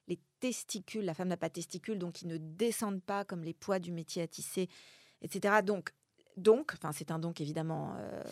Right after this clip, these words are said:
qui est une, encore une fois, je le répète, une élucubration, sans aucune, euh, euh, Aristote nous a habitués parfois à un peu plus de rigueur, mais s'agissant des femmes, il est, il est,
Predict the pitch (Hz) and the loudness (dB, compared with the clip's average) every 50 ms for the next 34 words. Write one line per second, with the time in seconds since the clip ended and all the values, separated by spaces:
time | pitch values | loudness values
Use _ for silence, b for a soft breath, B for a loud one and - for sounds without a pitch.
0 | - - - - - - - - 135 131 123 - - - 139 139 147 139 170 151 | -10 -10 -12 -14 -12 -12 -14 -12 -8 -8 -8 -6 -4 -4 -4 -4 0 0 0 0
1 | 156 147 156 160 - 165 165 - 143 143 156 156 165 - - 165 151 156 165 175 | 2 0 0 0 0 0 -2 -2 -4 -4 -2 -2 -4 -4 -4 -4 -2 0 0 0
2 | - - 302 302 - 180 160 156 156 - - 180 170 147 160 156 143 151 143 143 | -2 -4 -4 -6 -4 -4 -4 -4 -6 -6 -6 -4 -4 -4 -4 -4 -6 -6 -6 -8
3 | b b b b b b b b b - - - 156 - - - 160 165 170 - | b b b b b b b b b -8 -4 -2 -2 -2 0 0 0 0 0 0
4 | 190 185 - 180 170 165 175 170 165 165 160 - - 165 - 170 156 - 196 180 | -2 -2 0 -2 -2 0 0 -2 -2 -4 -6 -4 -4 -4 -4 -4 -6 -2 -2 0
5 | 175 165 - 170 - 196 196 180 185 180 175 185 180 269 285 262 214 - 254 233 | 0 0 -2 -4 -2 -2 0 2 2 2 2 4 6 6 6 6 4 2 2 2
6 | 220 226 - 262 247 208 208 - 277 277 254 214 190 185 185 180 175 - - 180 | 2 0 0 -2 0 -2 0 0 0 0 0 0 2 2 4 2 2 2 0 -2
7 | 175 170 165 160 156 151 - - - - - - - - | -2 0 0 0 0 -2 -4 -6 -8 -10 -12 -10 -12 -14